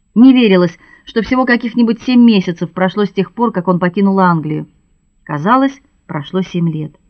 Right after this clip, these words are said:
Им овладело не то чтобы презрение к себе, скорее равнодушие. Джордж Уинтерборн не возмущал его, но и немало не занимал.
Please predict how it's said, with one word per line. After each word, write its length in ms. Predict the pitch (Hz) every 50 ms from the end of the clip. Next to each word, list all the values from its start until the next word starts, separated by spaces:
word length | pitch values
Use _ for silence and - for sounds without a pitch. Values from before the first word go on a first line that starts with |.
| _ _ _ _ _ _ _ _ _ _ _ _ _ _ _ _ _ _ _ _ _ _ _ _ _ _ _ _ _ _ _ _ _ _ _ _ _ _ _ _ _ _ _ _ _ _ _
Им 160 | - 208 226
овладело 400 | 226 220 233 240 233 240 254 247
не 140 | 240 240 240
то 160 | 240 277 285
чтобы 260 | 277 - 214 196 190
презрение 560 | 180 196 208 196 196 190 185 175 170 165 160 151
к 60 | -
себе, 340 | - - 156 156 156 151 156 - _ _ _ _ _ _ _ _ _ _ _ _
скорее 500 | _ - 185 175 180 180 180 175 165 147 - _ _ _ _ _
равнодушие. 840 | - 165 165 156 156 151 151 180 226 233 202 - - 160 147 143 - _ _ _ _ _ _ _ _ _ _ _ _ _ _ _ _ _ _ _ _ _ _ _ _ - 180
Джордж 420 | 165 190 220 220 208 196 - - -
Уинтерборн 760 | - 220 240 240 220 214 190 170 170 180 180 170 170 - _ -
не 140 | - 196 196
возмущал 480 | 196 175 196 208 196 - - 180 151 147
его, 320 | 139 139 - - - - _ _ _ _ _ _ _ _ _ _ _ -
но 140 | 233 294
и 100 | 302 226
немало 320 | 180 170 165 170 175 180 175
не 160 | 170 170 160
занимал. 540 | 156 156 160 160 156 151 147 147 147 -